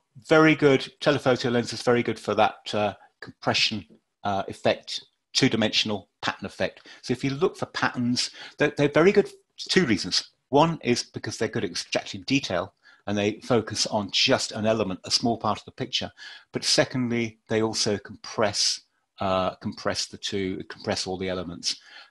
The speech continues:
Uh, so, um, they're very selective, very good for observation. Just go out with a telephoto lens and have a look and see what you can find.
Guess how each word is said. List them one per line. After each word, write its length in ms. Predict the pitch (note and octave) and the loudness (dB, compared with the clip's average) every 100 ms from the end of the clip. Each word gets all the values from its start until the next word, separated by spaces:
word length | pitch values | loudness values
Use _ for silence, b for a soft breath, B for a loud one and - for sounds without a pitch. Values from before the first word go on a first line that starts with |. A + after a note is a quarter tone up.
| _ | _
Uh, 140 | G#2 G2+ - _ _ | -4 -4 -6 _ _
so, 480 | - A#2+ A2 A2 A#2+ - | 0 4 4 2 -4 -4
um, 600 | G#2+ G#2 G#2 G#2 G#2 G#2 - _ _ _ _ _ _ _ _ _ _ | 2 4 4 4 0 -2 -6 _ _ _ _ _ _ _ _ _ _
they're 100 | B2 | 2
very 180 | C#3 D3+ | 4 4
selective, 580 | - A#2+ - - C#3 - _ _ _ _ _ _ | 6 4 2 -2 -4 -6 _ _ _ _ _ _
very 200 | - C#3 | 4 4
good 140 | D3 C#3 | 4 0
for 160 | - | 2
observation. 640 | A#2+ - - F#2 F2 - F#2+ _ | 2 2 -2 -2 -2 -4 -6 _
Just 160 | A2 - | -12 2
go 100 | C3+ | 4
out 120 | C#3+ | 4
with 80 | A2+ | 0
a 40 | |
telephoto 540 | G#2+ G#2+ F#2+ G2 - F#2 | -4 -4 -4 -8 -8 -6
lens 320 | F2+ F#2+ - B G#2 | -6 -6 -10 B -10
and 100 | F2+ | 0
have 220 | D#3 D3+ | 0 2
a 60 | |
look 220 | C3 G2+ A2 | 0 -2 -4
and 100 | G2+ | -6
see 160 | A2 | -2
what 160 | G2+ E2+ | -4 -4
you 100 | G2 | -8
can 140 | G2+ | -10
find. 400 | - E2+ D#2+ F2 | -8 -8 -8 -12